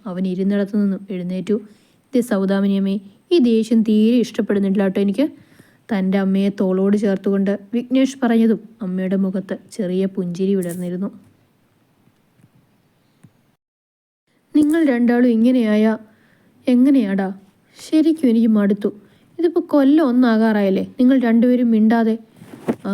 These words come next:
അമ്മയുടെ ഉള്ളം വേദനിച്ചു. എപ്പോഴും ഒരുമിച്ച് കൂട്ടുകാരെ പോലെ ഒത്തൊരുമയോടെ കഴിഞ്ഞിരുന്ന മക്കൾ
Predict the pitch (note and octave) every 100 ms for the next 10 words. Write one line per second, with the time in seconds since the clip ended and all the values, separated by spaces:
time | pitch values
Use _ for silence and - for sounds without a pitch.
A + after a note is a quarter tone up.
0 | G3+ G3 G3 F#3+ G#3 F#3+ G3 G3 - F#3
1 | F3 F3+ F#3 - G3 - - - - C4+
2 | C4+ D4 D4+ C#4+ C4+ - A3+ B3 C4 C4
3 | B3 - - - - - A#3 A3+ C4+ C4+
4 | C4 C4+ C4+ B3 A3+ - - G3+ - A#3+
5 | B3 B3+ A#3+ B3 A3 A3 A3 A3 G#3+ G3
6 | -